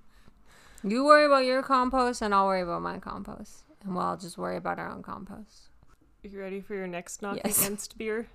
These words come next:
Speaker 2: Barley.
Speaker 1: Barley?
Speaker 2: It says you've got a ninety percent sensitivity to barley.
Speaker 1: I don't really eat barley.
Speaker 2: It's in beer, though.
Speaker 1: Oh, yeah.
Speaker 2: <laughs>
Speaker 1: Forgot about that.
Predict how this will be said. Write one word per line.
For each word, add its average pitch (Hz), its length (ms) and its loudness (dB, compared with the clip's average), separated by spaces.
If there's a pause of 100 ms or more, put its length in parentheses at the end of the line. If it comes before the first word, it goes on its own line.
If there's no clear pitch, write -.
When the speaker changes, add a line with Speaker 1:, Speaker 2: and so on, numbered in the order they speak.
(580)
Speaker 2:
Barley. 175 520 -4 (560)
Speaker 1:
Barley? 220 840 0
Speaker 2:
It 214 180 -8
says 220 320 -6
you've 208 200 -10
got 202 300 -2
a 190 520 -4
ninety 208 440 -4
percent 196 520 -8
sensitivity 202 800 -8
to 185 140 -14
barley. 180 580 -10 (560)
Speaker 1:
I 185 100 -4
don't 180 220 -6
really 185 320 -8
eat - 100 -12
barley. 202 420 -6 (380)
Speaker 2:
It's 202 160 -14
in 196 120 -8
beer, 202 260 -10
though. 185 200 -16 (560)
Speaker 1:
Oh, 269 180 4
yeah. 247 380 0 (140)
Speaker 2:
<laughs> - 440 -10
Speaker 1:
Forgot 202 680 0
about 185 280 -6
that. 190 260 -10